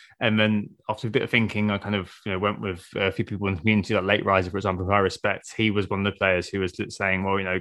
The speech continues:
Kane, you know, looks, looks very hungry," as Anthony also mentioned. He was worth going with at home as well, in front of the fans, potentially the last game, so maybe we wanna put on a performance and get a hat-trick. And I thought, "Yeah, no, that, that really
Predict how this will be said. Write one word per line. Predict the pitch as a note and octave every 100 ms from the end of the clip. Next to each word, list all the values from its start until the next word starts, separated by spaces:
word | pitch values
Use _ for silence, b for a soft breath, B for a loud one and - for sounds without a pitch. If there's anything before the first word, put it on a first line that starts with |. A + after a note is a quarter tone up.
| -
Kane, | - A2+ G#2 G2 F#2+ F2+ F2
you | G2+
know, | F2 F2
looks, | A2 - -
looks | C3 C3
very | - G#2+
hungry," | F#2+ A2 G#2+ G2 G#2
as | F#2+
Anthony | G2+ F#2 A2+
also | A2 -
mentioned. | F#2+ F#2+ G2+ F#2+ F#2+
He | F#2+
was | G#2 G2
worth | C3+ A#2+ G2+
going | A#2+ F#2+ G2
with | F#2+ F#2 F#2 _ B B B B _ _ _ -
at | B2
home | B2+ B2 A2
as | A2
well, | A2+ G#2+
in |
front | G#2 A2
of | G#2
the |
fans, | - A2+ G#2+ G#2+ F#2+ - -
potentially | - - D3 - B2+
the | A#2+
last | G#2+ A#2 -
game, | A#2+ A2+ A2
so | G2+
maybe | A2+ A2
we |
wanna | A2+ A2
put | C3
on | A#2+
a | A2
performance | A2+ - B2 A#2+ G#2+
and | G#2+
get | G#2+
a |
hat-trick. | G#2+ - C3 A2+ - B B B
And | E3
I | E3+
thought, | G3+
"Yeah, | G3+ C4
no, | F#3+ F3+
that, | - E3+ F#3+
that | G3+ -
really | C#3+ E3+ F#3+ D3+